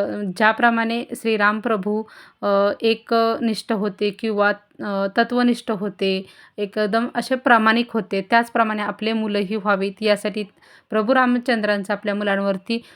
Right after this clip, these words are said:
कृपाशीर्वाद मिळावा, यासाठी आपण या दिवशी प्रभू रामचंद्रांची सेवा आहे ती आपल्याला करायची आहे. तर आपल्या मुलांना श्रीराम या मंत्राचा जप आहे तो करण्यासाठी लावायचा आहे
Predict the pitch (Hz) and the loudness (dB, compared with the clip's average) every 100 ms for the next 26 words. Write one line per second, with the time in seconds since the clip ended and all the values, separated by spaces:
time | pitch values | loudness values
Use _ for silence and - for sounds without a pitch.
0 | _ 240 233 240 233 240 226 214 196 185 | _ -2 4 2 4 4 4 2 0 2
1 | 196 208 214 208 208 196 185 214 233 - | 0 0 -2 -2 -4 -4 -2 -4 -4 -10
2 | _ 220 220 214 - 220 220 208 208 202 | _ 2 2 2 -4 -2 -2 2 2 2
3 | 208 208 202 196 196 185 - 226 196 185 | 0 -4 -2 -2 -2 -6 -8 -2 0 0
4 | 185 190 190 196 190 202 196 196 190 185 | 0 -4 -4 -2 -4 -4 -4 -2 0 0
5 | 208 190 214 - - - _ - 208 - | 0 0 -2 -8 -20 -20 _ 0 2 0
6 | 208 220 220 220 202 196 190 - 233 233 | -2 0 0 0 0 -2 -4 0 2 4
7 | 202 196 196 214 - _ _ - 220 247 | 4 4 0 -6 -12 _ _ 0 2 4
8 | 247 233 220 220 214 214 - 220 214 208 | 2 0 0 0 0 -2 -4 -2 0 0
9 | 196 - 226 247 - 202 196 190 - 220 | -2 -4 -6 -4 -4 -2 -2 -4 -6 -4
10 | 208 196 190 190 202 180 208 | -2 0 -2 -2 -4 -2 -6